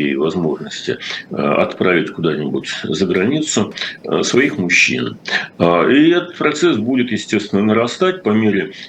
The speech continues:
э, замечательных успехов, достигаемых, м, российскими вооружёнными силами, которые, как президент Путин объяснил, ещё всерьёз не начинали. Вот как раз сегодня ночью они на-, начали всерьёз. Взято в кольцо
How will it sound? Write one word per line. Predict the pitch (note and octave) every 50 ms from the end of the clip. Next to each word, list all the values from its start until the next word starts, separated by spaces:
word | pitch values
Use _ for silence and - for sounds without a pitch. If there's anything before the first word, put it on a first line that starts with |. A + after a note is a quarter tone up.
| - - -
э, | G2
замечательных | F2 F2 E2+ E2 - G#2+ A2 - - - E2+ E2+ G#2 A2 A2 - A2+ F#2+ - - F2+ - -
успехов, | G#2+ - - - G2 F2+ D#2+ - E2 D#2 D#2
достигаемых, | D2+ E2+ D#2+ - - F2+ E2 E2+ F#2 E2+ E2 D#2+ D#2 D#2 D#2 - - - - -
м, | - D#2 D#2 D2+ D2 D2 D2 C#2 B1 - - - - - - - - - - - - - -
российскими | - - F2 E2 - F#2+ E2 - - - E2
вооружёнными | E2 D#2+ D#2+ D#2+ E2+ E2+ F2 E2 E2 D#2+ E2 F2+ G2+
силами, | G#2 - - F3 A3+ G#2 F2
которые, | - G2+ - A2+ G2+ F2
как | - E2 - - -
президент | - G2+ F#2+ F#2 F#2+ F2 F2 D#2+ D#2 D#2+ - -
Путин | - F2+ E2 - - C#2 C#2 - - - - -
объяснил, | - E2 D#2+ F#2 G#2 G2+ - - E2 C#2+ C#2+ - - -
ещё | - G#2+ B2 - - A#2+ F2+ D#2+
всерьёз | - - G#2 F#2+ G2 F#2+ E2 - -
не | D#2 D#2
начинали. | E2 F2 E2+ - - A2+ G#2 F2 C#2 B1 B1
Вот | C2 D2+ D2+
как | - A#2 G#2 -
раз | B2+ B2 B2
сегодня | - - A#2+ A2 G#2 G#2+ G#2+
ночью | A2+ C3+ D#3+ D#3+ D#3 - F#2 E2
они | F2 F#2+ G#2 A#2+ A#2+ - - - - - - -
на-, | - - F2+ G2 F#2+
начали | - D#2+ D#2 E2 B1 B1 A#1+ A1+ C2+ F2+ A2 A2 - - G#2 F#2+
всерьёз. | F2 - - - F2+ E2 D2 C2+ C2 A#1+ - - - - - - - -
Взято | - C2+ C#2 D#2+ G2+ A#2+ A#2+ - G2 E2+
в | -
кольцо | - D#2+ D2 D2+ - - - G2+ G#2 G#2 G#2